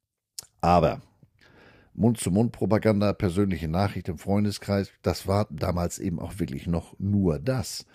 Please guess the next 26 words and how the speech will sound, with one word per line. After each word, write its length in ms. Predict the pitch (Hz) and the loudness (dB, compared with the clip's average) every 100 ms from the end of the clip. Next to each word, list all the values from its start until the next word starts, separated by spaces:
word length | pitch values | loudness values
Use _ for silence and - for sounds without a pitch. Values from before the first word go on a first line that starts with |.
| - _ - | -20 _ -6
Eine 100 | 117 | -6
persönliche 880 | - - 110 165 165 117 - 71 - _ | -4 -2 0 0 0 0 -2 -6 -8 _
Weitergabe, 800 | 60 76 80 76 69 - - - - | -12 -8 -6 -8 -10 -12 -12 -14 -6
nicht 220 | 117 - | -6 -2
wie 120 | 101 | -2
heute, 400 | 80 90 80 - - - - - _ _ | 0 -2 -2 -8 -12 -20 -20 -20 _ _
wo 140 | 101 | -2
man 120 | 101 98 | 0 2
mal 140 | 90 | 2
eben 200 | 101 107 | 2 0
was 160 | 95 87 | 0 0
auf 180 | 90 | -2
Social 340 | - 107 98 92 | 0 -2 0 0
Media 280 | 127 139 127 | 2 2 4
hochlädt, 560 | 131 135 127 127 123 - _ _ _ _ - _ _ | 4 2 2 2 0 -6 _ _ _ _ -20 _ _
Schlüsselbegriffe, 840 | - 143 127 120 110 123 117 110 | -2 0 2 2 2 0 0 0
Hashtags 500 | 104 117 - 120 110 | 2 0 2 0 0
dazu, 520 | - 110 - 123 123 117 - _ _ _ _ _ | -2 -4 0 2 2 -2 -12 _ _ _ _ _
vielleicht 280 | 95 107 107 | -2 0 2
noch 80 | 107 | 2
ein 60 | 101 | 2
bisschen 300 | 117 113 82 | 2 0 4
blöde 300 | 120 120 107 | 4 6 4
vor 160 | 110 | 2
der 80 | 98 | 0
Kamera 640 | - 151 147 139 127 117 | 0 -2 0 2 2 0